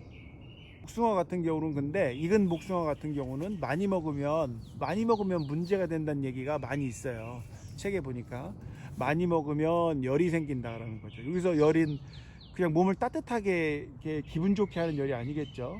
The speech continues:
몸에 열이 생기게 하고 또는 그 열로 인해서 그 설사를 한다라고 돼 있고요. 음,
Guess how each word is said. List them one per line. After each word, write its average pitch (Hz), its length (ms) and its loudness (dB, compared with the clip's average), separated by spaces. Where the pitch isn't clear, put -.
몸에 131 260 -2
열이 143 220 0
생기게 131 380 -4
하고 113 400 -8
또는 175 420 0
그 143 260 2
열로 185 340 8
인해서 151 560 0
그 135 200 -2
설사를 247 560 -2
한다라고 151 440 -2
돼 113 140 -8
있고요. 117 420 -10
음, 117 360 -6